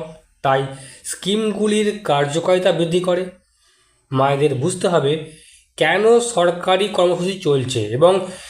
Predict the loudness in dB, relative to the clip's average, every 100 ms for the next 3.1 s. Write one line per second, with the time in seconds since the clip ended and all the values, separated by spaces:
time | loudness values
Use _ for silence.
0 | -20 -8 2 2 4 4 4 4 2 2
1 | 0 0 2 0 -2 -6 -2 2 2 2
2 | 0 -4 0 2 2 2 -4 -4 -6 -10